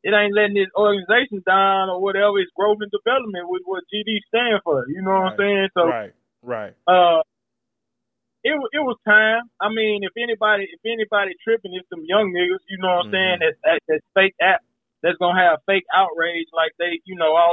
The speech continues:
Speaker 1: upset and they probably never made a call to Hoover or nothing in jail, never wrote him or nothing. They just know, you know, they, they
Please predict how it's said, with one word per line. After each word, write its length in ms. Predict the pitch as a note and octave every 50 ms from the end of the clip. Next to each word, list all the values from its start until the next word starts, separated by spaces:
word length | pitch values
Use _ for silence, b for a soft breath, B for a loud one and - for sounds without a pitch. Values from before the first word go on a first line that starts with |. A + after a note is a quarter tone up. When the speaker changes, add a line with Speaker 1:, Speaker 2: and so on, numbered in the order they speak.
| D#3+ D#3+
Speaker 1:
upset 400 | D#3 _ _ - G3 F#3+ F3 E3+
and 20 |
they 140 | F3 F#3 -
probably 400 | - F3+ E3+ E3 D#3+ D#3+ D#3 E3
never 320 | F3 F3 E3+ D#3+ D#3+ D#3 - _ _ _ _ _ _ _ _ _
made 240 | C#3 E3 F3 F3+ E3+
a 80 | D#3+
call 400 | - - F3+ F#3 F3+ F3+ F3 E3
to 80 | E3 D#3
Hoover 400 | D#3+ G3 G3+ G3 F3+ E3 E3 D#3
or 80 | D#3+
nothing 320 | E3+ F#3 F#3 - E3+ E3+ E3+
in 40 | -
jail, 240 | E3+ F3+ F3+ F3+ F3+ F3 F3+
never 160 | F#3 F3 D#3+ D3+ D#3
wrote 240 | F3+ F#3+ F#3+ F3
him 80 | E3+ E3+
or 120 | E3 E3 -
nothing. 320 | F#3+ G3 F#3+ - - E3 E3 _ _ _ _ _ _ _ -
They 160 | E3+ F#3 F3+ F3+
just 160 | F#3 F3 F3 F3
know, 240 | F3 F3 F3+ F3+
you 160 | E3+ F#3+ G3+ F#3+
know, 240 | F#3 F3 F3 F3 - _ -
they, 200 | F3 F#3 F#3 F#3 -
they 80 | F3+